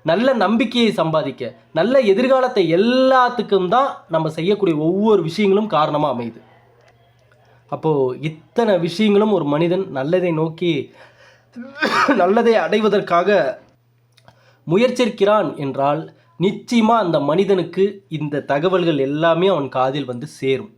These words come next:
இதுதான் உண்மை. ஏன்னா இங்க YouTube-ல கோடிக்கணக்கான வீடியோக்கள் இருக்கு. ஆனா நம்ம பதிவை பார்க்குறவங்ககிட்ட நான் வச்சிருக்கிற ஒரு நம்பிக்கை என்னன்னா, கண்டிப்பா நல்ல மனசுக்காரங்க, நல்ல எதிர்காலத்தை கொண்டவங்க,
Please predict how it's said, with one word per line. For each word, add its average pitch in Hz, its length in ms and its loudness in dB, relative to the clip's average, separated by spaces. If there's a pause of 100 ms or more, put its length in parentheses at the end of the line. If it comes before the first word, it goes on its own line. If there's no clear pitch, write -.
(600)
இதுதான் 127 400 -6
உண்மை. 120 360 -10 (1200)
ஏன்னா 156 260 -2 (500)
இங்க 143 220 -8
YouTube-ல 170 460 0
கோடிக்கணக்கான 175 680 -2
வீடியோக்கள் 160 340 -2
இருக்கு. 120 240 -14 (680)
ஆனா 226 440 -2
நம்ம 196 400 -2
பதிவை 233 400 2
பார்க்குறவங்ககிட்ட 208 760 0 (260)
நான் 185 340 2
வச்சிருக்கிற 233 380 -2
ஒரு 202 100 2
நம்பிக்கை 196 360 0
என்னன்னா, 185 240 2 (440)
கண்டிப்பா 247 640 -2
நல்ல 214 320 0
மனசுக்காரங்க, 190 640 -2
நல்ல 175 260 0
எதிர்காலத்தை 180 520 0
கொண்டவங்க, 143 380 -6